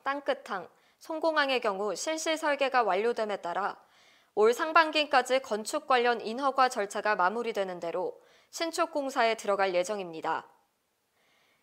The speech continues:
이 세 곳의 여객선 터미널이 준공되면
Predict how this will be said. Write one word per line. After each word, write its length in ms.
이 180
세 140
곳의 340
여객선 840
터미널이 460
준공되면 800